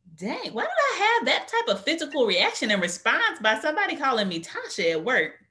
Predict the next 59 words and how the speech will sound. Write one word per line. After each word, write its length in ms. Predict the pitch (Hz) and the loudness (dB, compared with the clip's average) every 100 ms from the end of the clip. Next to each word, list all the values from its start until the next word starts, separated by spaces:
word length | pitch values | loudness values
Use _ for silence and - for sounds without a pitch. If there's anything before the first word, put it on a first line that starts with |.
| _ _ _ _ _ - | _ _ _ _ _ -2
And 100 | 175 | 0
I 40 | |
had, 180 | 185 175 | 2 -2
this 120 | - | -4
is 60 | 175 | -4
one 140 | 180 | -2
of 40 | 190 | 0
the 20 | |
moments 220 | 240 226 | -2 0
where 120 | 185 | 0
you 100 | 185 | 2
have 100 | 190 | 2
to 40 | 190 | 0
be 140 | 180 | -2
really 240 | 175 208 | -2 0
honest 260 | 220 285 427 | 0 0 -2
with 120 | 180 | -6
yourself. 280 | - - 151 | -8 -4 -2
I 80 | 175 | -2
had 180 | 226 214 | -2 -4
to 80 | |
dig 300 | 196 233 233 | -2 -4 -4
deep 240 | 196 339 - | -4 -4 -4
and 140 | 226 | -6
be 80 | 247 | -4
like, 360 | 233 190 151 - _ _ _ _ _ _ _ _ _ _ _ _ _ _ | -4 -4 -6 -10 _ _ _ _ _ _ _ _ _ _ _ _ _ _
"That's 260 | - - - | -8 -8 -4
kinda, 340 | 466 427 214 | -2 0 2
that's 220 | - 605 | 2 2
jacked 360 | 240 285 480 - | 2 0 2 2
up." 220 | 247 - 202 | 2 0 -2
That 180 | 190 | -2
literally, 400 | 233 330 277 208 | 0 0 0 -2
like, 180 | 185 202 | 0 0
'cause 140 | 220 214 | 2 0
it's 100 | 220 | 0
not 200 | 320 285 | 0 0
like 160 | 285 | -2
people 180 | 320 262 | -4 -4
don't 160 | 262 254 | -4 -2
call 160 | 254 | -4
me 80 | 208 | -2
Tasha. 320 | 196 190 185 | -2 -2 0
Like, 220 | 156 160 | -2 -2
people 160 | 277 247 | -2 0
outside 320 | 262 262 277 | -2 0 -2
of 60 | 254 | 0
work 180 | 285 233 | 0 0
call 160 | 220 | -2
me 100 | 202 | -2
Tasha. 400 | 170 220 185 143 | -4 -4 -4 -6
Why 220 | 156 226 | -2 0
did 120 | 285 269 | 0 -2
I 140 | 247 | -4
have 220 | 254 226 | -2 -4
such 180 | 233 233 | -4 -10
a 60 | 196 | -10
startled 440 | - 175 165 151 | -6 -4 -4 -8
response? 640 | 143 - 165 147 - - | -14 -10 -8 -8 -12 -20